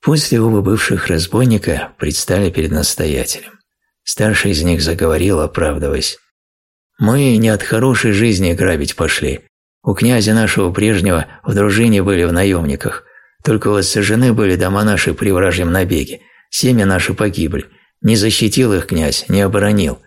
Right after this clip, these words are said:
Другие у него были тактика да выгода. И вот как дальше жить? Князю тому служить уже не захотели,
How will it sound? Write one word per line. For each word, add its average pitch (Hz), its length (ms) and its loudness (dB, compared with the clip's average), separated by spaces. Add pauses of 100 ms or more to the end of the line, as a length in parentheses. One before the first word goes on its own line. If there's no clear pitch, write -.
(360)
Другие 113 420 2
у 104 40 4
него 92 260 2
были 82 240 0
тактика - 440 -4
да 87 140 2
выгода. 71 460 -4 (600)
И - 80 0
вот 123 240 0
как 113 260 0
дальше 90 340 -2
жить? 78 380 -4 (260)
Князю 107 380 0
тому 85 240 0
служить 82 400 -2
уже 95 180 0
не 120 80 4
захотели, 82 720 -2